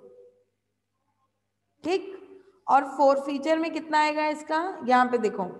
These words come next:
इसने चार सौ अस्सी shares के लिए apply किया था दो रुपए के हिसाब से, कितना, यानी इसने नौ सौ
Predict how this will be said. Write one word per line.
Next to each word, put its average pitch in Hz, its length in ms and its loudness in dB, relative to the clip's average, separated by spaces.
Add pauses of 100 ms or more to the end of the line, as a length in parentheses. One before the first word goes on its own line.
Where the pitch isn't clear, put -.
(460)
इसने 277 320 -4
चार 247 340 4
सौ 294 140 -4
अस्सी 294 280 -2
shares 285 300 -2
के 302 120 -10
लिए 294 120 0
apply 269 340 4
किया 285 180 -4
था 311 160 -2
दो 254 220 4
रुपए 254 240 0
के 247 140 -2
हिसाब 220 240 -2
से, 208 140 -8
कितना, 240 320 -4
यानी 262 300 -2
इसने 294 260 -10
नौ 220 280 -2
सौ 262 200 -2